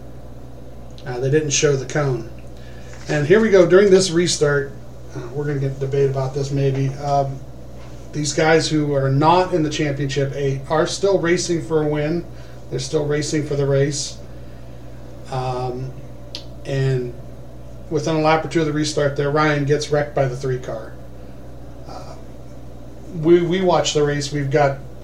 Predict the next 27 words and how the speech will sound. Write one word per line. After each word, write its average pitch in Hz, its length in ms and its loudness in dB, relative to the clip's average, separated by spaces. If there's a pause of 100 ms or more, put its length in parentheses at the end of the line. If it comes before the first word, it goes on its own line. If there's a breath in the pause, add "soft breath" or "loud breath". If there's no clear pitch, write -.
I've 151 180 -2
got 156 160 2
the - 60 -8
scanner 156 440 0
on. 156 300 2
The 135 60 -2
scanner 156 600 0
was 143 240 -2
a - 20 -12
couple 156 220 0
seconds 143 320 2
ahead 139 180 4
of 135 80 0
the - 60 -8
T 151 160 0
V. 147 340 -2 (680 loud breath)
And 127 480 -2 (280)
unfortunately, 156 600 2
Josh 156 320 2
can't 175 260 6
warn 147 640 6
Ryan 139 580 0 (260)
about 143 400 2
getting 143 200 0
hit 175 240 2
like 123 180 -4
that. 120 260 -8